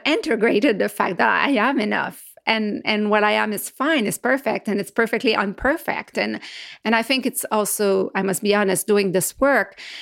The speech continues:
and telling people every day how enough they are and saying it every day, you know, to, to my clients has helped me integrate it as well. So that's an example of a gradual change. It's,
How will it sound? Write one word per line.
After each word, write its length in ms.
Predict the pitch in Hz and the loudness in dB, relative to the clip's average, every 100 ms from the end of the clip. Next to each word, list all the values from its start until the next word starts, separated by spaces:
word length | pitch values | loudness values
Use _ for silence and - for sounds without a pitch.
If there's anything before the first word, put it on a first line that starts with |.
| - - _ - | -18 -20 _ -2
and 220 | 220 196 | 0 0
telling 360 | - 233 233 220 | 2 2 2 -2
people 300 | 214 208 226 | -2 2 2
every 260 | 202 190 | 2 2
day 140 | 208 208 | 2 2
how 240 | 208 202 | 2 2
enough 540 | 208 202 202 330 339 - | 0 0 0 0 -4 -2
they 160 | 214 | 0
are 220 | 185 180 | 2 2
and 240 | - 165 185 | 0 -2 -2
saying 540 | - - 240 277 214 | -2 0 2 2 2
it 160 | 208 - | 0 -2
every 400 | - 208 214 202 | -2 -2 0 0
day, 380 | 185 - - - _ _ | 2 0 -2 -6 _ _
you 140 | 220 | -2
know, 140 | 208 196 | 0 0
to, 340 | - 196 190 | 0 2 2
to 140 | - 196 | 0 -2
my 160 | - | -2
clients 840 | 180 220 285 392 202 - - - - _ _ _ | -2 0 2 4 2 0 -2 -4 -4 _ _ _
has 140 | - 226 | -2 0
helped 300 | 185 254 285 | 2 0 0
me 320 | - - - _ _ - | -4 -6 -12 _ _ -4
integrate 460 | 208 220 190 208 202 | -2 0 2 2 2
it 100 | - | -2
as 160 | - | -2
well. 380 | 220 - - 233 - _ - - - - _ _ - | -2 -2 -2 -6 -16 _ -20 -20 -20 -20 _ _ -6
So 640 | - 262 247 233 214 - | 0 2 4 4 2 -2
that's 380 | 196 226 254 - | 0 0 0 -4
an 260 | 262 240 226 | -4 -2 0
example 500 | 175 214 208 208 196 | 0 0 0 0 0
of 140 | 170 | 2
a 80 | 190 | 0
gradual 580 | 170 214 190 185 190 - | 2 2 2 2 0 0
change. 400 | - - - 170 | -2 -2 -2 -2
It's, 160 | - | -4